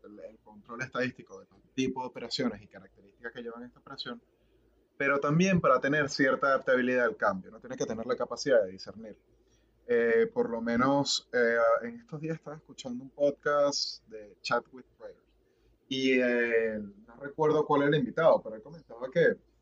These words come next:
es, es un psicólogo, y estaba hablando sobre la parte de la psicología, y él comentaba que, que él, que a veces él, que él le tenía, cuando él estaba operando, siendo el psicólogo, él empezó a, a tra-, a trabajar con traders y luego empezó a ver personas.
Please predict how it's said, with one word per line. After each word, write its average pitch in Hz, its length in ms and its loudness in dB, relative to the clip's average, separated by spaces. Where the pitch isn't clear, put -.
es, 117 180 -2
es - 160 -6
un 135 100 -12
psicólogo, 123 540 0
y 117 360 0
estaba 117 220 0
hablando 120 200 -2
sobre 123 220 2
la 107 80 -2
parte 113 280 -10
de 117 60 -4
la 113 140 0
psicología, 107 560 -4
y 127 140 2
él 120 140 2
comentaba 131 520 2
que, 117 720 2
que 120 140 2
él, 110 380 -2
que 123 140 2
a 113 60 4
veces 117 680 0
él, 127 220 0
que 131 240 -2
él 123 80 4
le 127 80 2
tenía, 147 260 0
cuando 123 240 0
él 120 60 -2
estaba 143 200 0
operando, 123 540 0
siendo 98 240 -10
el 107 60 -10
psicólogo, 123 460 -2
él 101 80 -16
empezó 101 420 -14
a, 117 340 4
a 113 60 -6
tra-, 107 200 -16
a 107 100 -20
trabajar 101 340 -18
con 123 140 -20
traders 175 440 0
y - 40 -10
luego 135 160 -8
empezó 151 280 -16
a 123 60 -10
ver 131 80 -18
personas. 120 440 -20